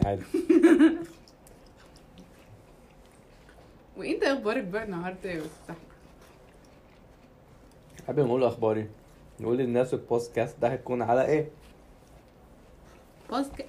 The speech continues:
Speaker 2: البودكاست ده عبارة عن نصايح غلط في غلط.
Speaker 1: أيوة.
Speaker 2: بننصح الشباب الصغير اللي بيسمعونا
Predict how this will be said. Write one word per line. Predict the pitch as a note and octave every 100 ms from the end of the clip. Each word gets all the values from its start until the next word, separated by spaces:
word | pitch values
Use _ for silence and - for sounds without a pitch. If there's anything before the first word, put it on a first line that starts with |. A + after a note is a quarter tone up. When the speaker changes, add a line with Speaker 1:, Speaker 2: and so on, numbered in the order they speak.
| G#3+
Speaker 2:
البودكاست | - E4 F#4+ C#4+ C#4 C#4
ده | E3+ - - - - - - - - -
عبارة | F#3+ G3+ A3
عن | F#3 G#3+
نصايح | E4+ G4 C#4 A#3 G#3+ - - - -
غلط | D3+ D#3 C4 -
في | G#4
غلط. | A4 C4 D3 D3 - - - - - -
Speaker 1:
أيوة. | G2 G2 G2+ C3+ - - - - - - - - -
Speaker 2:
بننصح | D#3+ E3 F3+ F#3+
الشباب | E3+ - F#3 F#3
الصغير | - A3 C#4+ D#4
اللي | C4+
بيسمعونا | C4 C4+ C#4+ C#4 F4 E4+ A#3